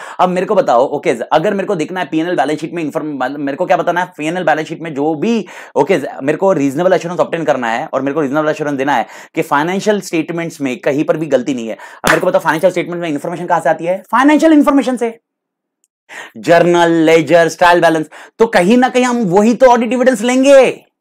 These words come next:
तो याद रखना, ऑडिट ऑब्जेक्टिव, पहला ऑब्जेक्टिव एकदम क्लियर रखिए। भारत माता की जय। अब मेरे ख्याल से दिमाग में बैठ गया मालिक। I do think you are getting the point।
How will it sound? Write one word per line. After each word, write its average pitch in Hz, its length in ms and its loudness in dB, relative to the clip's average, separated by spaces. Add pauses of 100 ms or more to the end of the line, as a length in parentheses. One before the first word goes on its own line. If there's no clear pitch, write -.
(640)
तो 180 60 0
याद 190 240 4
रखना, 226 240 4
ऑडिट 185 420 2
ऑब्जेक्टिव, 196 500 0
पहला 214 220 2
ऑब्जेक्टिव 208 420 0
एकदम 185 220 0
क्लियर 214 280 2
रखिए। 185 360 0
भारत 160 340 0
माता 190 160 2
की 190 80 -2
जय। 180 60 4
अब 180 80 6
मेरे 190 220 -4
ख्याल 196 120 2
से 185 60 -6
दिमाग 190 220 0
में 196 100 -2
बैठ 185 120 4
गया 214 100 -2
मालिक। 220 280 2 (2000)
I 151 40 6
do 175 120 4
think 226 160 6
you 202 100 6
are 202 80 4
getting 196 280 4
the - 60 2
point। 226 240 4